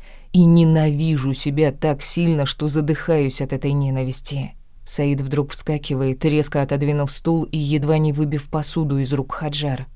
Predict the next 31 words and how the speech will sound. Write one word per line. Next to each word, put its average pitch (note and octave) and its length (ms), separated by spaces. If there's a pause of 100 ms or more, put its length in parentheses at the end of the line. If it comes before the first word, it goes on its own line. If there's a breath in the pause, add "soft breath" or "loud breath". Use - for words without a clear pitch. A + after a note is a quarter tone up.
(160)
«В - 140
чём D#3+ 340
дело?» C#3 640 (220)
гремит D3 440
на C#3+ 100
него C3+ 240
Хаджиев-старший. C#3 1120 (240)
«Сядь, D3+ 680
и D#3 60
мы D3+ 180
поговорим. D3 720 (160)
Я D3 220
никаких C#3+ 480
приказов D3 480
своим C#3+ 320
людям D3+ 360
не D#3+ 100
давал. D3+ 600 (100)
Я D3+ 260
бы D3 140
ни D3+ 140
за C#3+ 160
что D3+ 340
не C#3+ 160
заставил C#3 560
их B2+ 120
пойти C3+ 340
против C#3 340
тебя. B2+ 500 (300)
Слышишь F3+ 500
меня?» C3 440